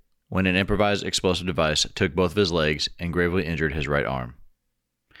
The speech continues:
Gadsden was on the sideline during the two thousand seven, two thousand eight New York Giants Super Bowl run, and the Giants did not lose a single game when he was on the sideline,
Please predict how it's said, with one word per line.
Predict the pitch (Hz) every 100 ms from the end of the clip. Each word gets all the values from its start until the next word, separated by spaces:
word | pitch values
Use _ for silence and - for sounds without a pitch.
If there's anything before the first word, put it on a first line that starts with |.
| - - - _
Gadsden | 98 104 -
was | 110
on | 101 90
the |
sideline | - 98 104 110 107
during | 98 90
the |
two | 82 101
thousand | 95 87
seven, | 80 101 98 101 104 -
two | 98
thousand | 92 87 -
eight | 95
New | 82 87
York | 76 71
Giants | 90 80 -
Super | 113
Bowl | 120 117
run, | 120 123 127 - _ _ - - - - _ - - _ -
and | 98 95
the |
Giants | 82 101 107 104
did | 92
not | 104 110
lose | 107
a | 90 90
single | - 104 101
game | 95 92 87
when | 85 82
he | 87
was | 78
on | 78
the | 80
sideline, | 82 76 65 65